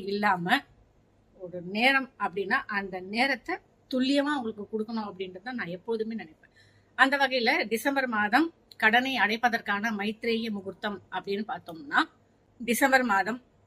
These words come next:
பதினொன்னாம் தேதி புதன்கிழமை மதியம் ரெண்டு பத்துல இருந்து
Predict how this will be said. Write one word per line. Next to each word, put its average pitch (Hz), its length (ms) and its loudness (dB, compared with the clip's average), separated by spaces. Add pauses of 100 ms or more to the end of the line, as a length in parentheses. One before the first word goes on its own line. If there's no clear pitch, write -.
(300)
பதினொன்னாம் 247 560 4
தேதி 190 320 -4 (400)
புதன்கிழமை 214 760 2 (640)
மதியம் 254 560 2 (840)
ரெண்டு 254 520 4 (340)
பத்துல 220 540 0
இருந்து 180 380 -6